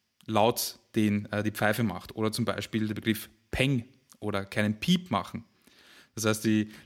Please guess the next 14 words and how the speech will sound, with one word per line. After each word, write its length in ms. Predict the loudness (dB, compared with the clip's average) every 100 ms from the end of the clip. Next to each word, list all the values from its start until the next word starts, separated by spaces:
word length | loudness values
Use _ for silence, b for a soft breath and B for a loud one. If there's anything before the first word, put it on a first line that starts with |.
| -6
der 80 | -4
Begriff 340 | 0 2 2
selber 360 | 2 4 4 4
ergibt 340 | 2 -2 -2
sich 220 | -4 -2
durch 260 | 2 2 2
den 420 | 0 2 0 -4
Klang, 520 | -2 2 2 0 -4 -6
den 80 | -2
er 80 | -2
macht. 300 | -4 -8 -4
Oder 240 | -2 2
auch, 280 | 0 0 -2
äh, 300 | -2 0